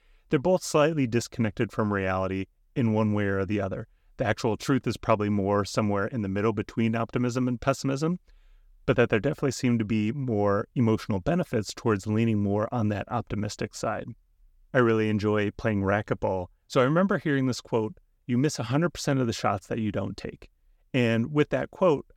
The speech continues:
I decided that I was going to take this type of mentality into playing racquetball. And I remember when I had first started off,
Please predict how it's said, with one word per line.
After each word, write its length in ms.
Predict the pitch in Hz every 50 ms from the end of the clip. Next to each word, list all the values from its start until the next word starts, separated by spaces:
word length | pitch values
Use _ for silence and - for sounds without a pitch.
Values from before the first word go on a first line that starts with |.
| -
I 100 | - 131
decided 460 | 113 123 - - 120 110 110 113 110
that 180 | 104 113 110 - -
I 100 | 123 123
was 180 | 120 120 117 107
going 300 | - 127 113 110 110 104
to 240 | - - 117 110 107 - _ _ _ _ _ _
take 240 | - - 151 170 - - -
this 260 | 139 139 131 - -
type 260 | - - 127 120 -
of 140 | 123 104 -
mentality 640 | 117 113 107 - - 113 107 107 110 110 113 117 - -
into 480 | 135 127 131 131 120 - - 123 113
playing 380 | 104 - - - 110 104 101 92
racquetball. 600 | 92 92 90 87 - - - - - - 110 - - - - _ - - - -
And 100 | 131 110
I 40 | 107
remember 360 | 104 110 120 123 139 131 117
when 280 | 110 110 107 104 107 -
I 280 | - 117 107 101 101
had 220 | 87 95 101 92 - _
first 300 | - 120 117 98 - -
started 420 | - - - 107 95 92 95 95
off, 340 | 104 104 98 95 95 - -